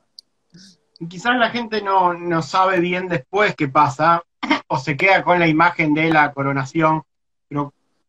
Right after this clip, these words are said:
¿qué rol cumplen? O sea, ¿qué, cuáles son sus funciones post coronación? Te mencionaron, ganaste, perfecto, está todo bárbaro. Ahora, el post, lo que la gente quizás por ahí no sabe o,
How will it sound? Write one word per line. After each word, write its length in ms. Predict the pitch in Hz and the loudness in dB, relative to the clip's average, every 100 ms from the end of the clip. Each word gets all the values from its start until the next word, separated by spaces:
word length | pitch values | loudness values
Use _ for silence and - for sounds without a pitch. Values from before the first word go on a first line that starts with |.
| - | -4
¿qué 140 | 240 | -2
rol 380 | 262 247 175 143 | 2 4 4 2
cumplen? 720 | - 160 147 135 135 127 123 | 2 2 2 0 -2 -4 -8
O 60 | - | -14
sea, 240 | - 127 | -6 -6
¿qué, 180 | 127 147 | -6 -8
cuáles 280 | - 185 208 | -4 -2 -2
son 200 | 208 190 | -2 -2
sus 160 | 156 135 | -4 -6
funciones 640 | 143 143 135 160 151 135 - _ _ - | -2 -2 0 0 0 -2 -8 _ _ 2
post 360 | 180 202 214 _ _ _ - - | 4 4 0 _ _ _ -20 -4
coronación? 760 | 139 131 127 127 165 190 208 | -2 0 -2 -4 0 2 2
Te 120 | 170 | -2
mencionaron, 720 | 139 135 131 131 160 196 175 147 | -4 -4 -4 0 2 2 0 -6
ganaste, 500 | - 139 160 180 151 | -4 0 0 0 -6
perfecto, 640 | 139 131 160 175 175 208 196 _ _ _ | -10 -6 -4 -2 2 2 2 _ _ _
está 140 | - 147 | -10 -2
todo 120 | 156 | 2
bárbaro. 320 | 147 131 127 | 2 2 0
Ahora, 220 | - 139 139 | 2 4 2
el 140 | 139 | -2
post, 420 | - 180 139 - _ _ _ _ | 2 4 4 -2 _ _ _ _
lo 160 | 123 123 | -12 -6
que 80 | |
la 120 | 131 131 | -2 -2
gente 240 | 175 180 | -2 -2
quizás 320 | 151 143 170 | -2 2 0
por 140 | 160 151 | 0 -2
ahí 140 | 156 | 0
no 120 | 156 | -2
sabe 440 | 143 - 196 208 208 | -2 0 2 2 2
o, 360 | 143 123 120 | 0 -4 -10